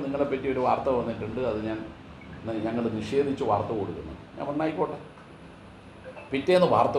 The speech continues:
വന്നു, ഒരു ചരമ വാർത്തേൻ്റെ തൊട്ട് താഴെ "എം വി ജയരാജൻ" എന്ന് പറഞ്ഞിട്ട് വാർത്ത നിഷേധിക്കുന്നു. അപ്പം അത് സംബന്ധിച്ച് എന്നെ ഒരാൾ ഫോണിൽ വിളിച്ചിട്ട് പറഞ്ഞു, "അല്ല, നിങ്ങൾ മരിച്ചോ?"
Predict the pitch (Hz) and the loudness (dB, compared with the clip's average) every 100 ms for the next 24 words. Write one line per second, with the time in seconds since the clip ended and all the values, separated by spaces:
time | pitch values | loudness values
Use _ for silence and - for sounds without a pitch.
0 | 113 - - - - - - - - - | 0 -4 -12 -18 -20 -20 -20 -20 -18 -18
1 | - - - - 180 208 - - 123 123 | -18 -18 -18 -8 -6 -6 -8 -2 0 2
2 | - - 113 123 147 175 156 123 117 127 | 0 2 4 6 6 6 6 4 2 -2
3 | 127 131 110 101 110 87 80 - - - | -4 -4 -4 -6 -6 -4 -6 -6 -14 -10
4 | 113 131 135 147 139 123 123 117 117 123 | -8 -6 2 4 6 8 8 8 4 4
5 | 160 - - - 170 165 151 165 170 113 | 0 -2 -14 -8 -2 0 2 0 -2 -2
6 | 117 131 127 120 107 104 98 82 78 - | 0 0 0 -4 -4 -2 -4 -4 -10 -12
7 | - - - - - - - - - - | -14 -14 -14 -12 -10 -10 -10 -12 -10 0
8 | 123 127 156 156 156 143 156 147 127 143 | 2 4 4 2 2 2 4 4 4 4
9 | 147 139 139 - 123 139 135 127 123 123 | 6 6 4 2 2 2 2 2 0 0
10 | 117 113 101 139 120 131 117 107 107 | 0 0 -2 -2 -2 -2 -2 -2 -2